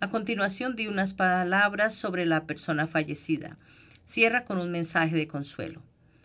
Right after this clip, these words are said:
"Todo esto suena muy bien", dijo, "pero creo que tras la muerte de mi hermano, mi nota favorita fue la que recibí de uno de mis amigos más cercanos.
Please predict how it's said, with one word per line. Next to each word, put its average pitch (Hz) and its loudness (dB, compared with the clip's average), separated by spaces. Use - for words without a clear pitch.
"Todo 180 2
esto 202 -4
suena 170 0
muy 175 -2
bien", 208 0
dijo, 156 0
"pero 220 0
creo 269 2
que 208 0
tras 180 2
la 170 2
muerte 190 -2
de 226 -2
mi 226 0
hermano, 196 2
mi 196 0
nota 180 0
favorita 202 0
fue 180 -2
la 175 -2
que 170 -6
recibí 165 -2
de 214 -2
uno 170 0
de 165 0
mis 160 0
amigos 165 0
más 165 -2
cercanos. - -8